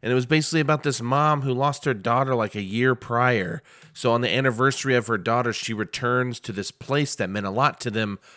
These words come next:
which was just this elementary school playground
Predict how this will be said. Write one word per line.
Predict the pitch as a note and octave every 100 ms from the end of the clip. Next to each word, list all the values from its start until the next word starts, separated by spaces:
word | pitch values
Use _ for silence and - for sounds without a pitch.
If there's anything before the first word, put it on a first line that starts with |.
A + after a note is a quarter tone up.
| -
which | G#2+ -
was | G#2
just | - B2+ -
this | A2+ A2+ - - _ -
elementary | B2+ C3+ D3 - C#3+
school | - D3 C3+
playground | - - D#3 D#3 B2+ A2 F2+ F2 F#2+